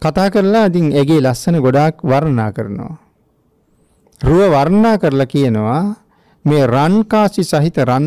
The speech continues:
බඳුන ඔබට මම තෑගි කරනවා. අද රාත්‍රියේ මාව සතුටු කරන්න" කියලා. භද්‍ර කියනවා, "මගේ ස්වාමියා උදය.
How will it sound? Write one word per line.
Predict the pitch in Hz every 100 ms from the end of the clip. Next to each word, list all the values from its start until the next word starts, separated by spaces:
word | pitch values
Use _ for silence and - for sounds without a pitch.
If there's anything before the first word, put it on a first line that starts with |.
| 156
බඳුන | 156 151
ඔබට | 139 127 131
මම | 123 120
තෑගි | 120 135 156 165
කරනවා. | 160 117 104 104 110 147 202 - _ _ _ _ _ _ _
අද | 147 143
රාත්‍රියේ | 151 147 175 175 196 220
මාව | 175 160
සතුටු | 175 156 156 131
කරන්න" | 117 104 104
කියලා. | - - - 151 - _ _ _ _ _ _ _ _ _ _ _ _ _ _ _ _
භද්‍ර | - 117 117
කියනවා, | 127 135 135 110 107 175 196 - _ _ _ _ _ _ _ _ _ _
"මගේ | 143 170 214
ස්වාමියා | 196 165 156 196 214 202 131 131 -
උදය. | 220 156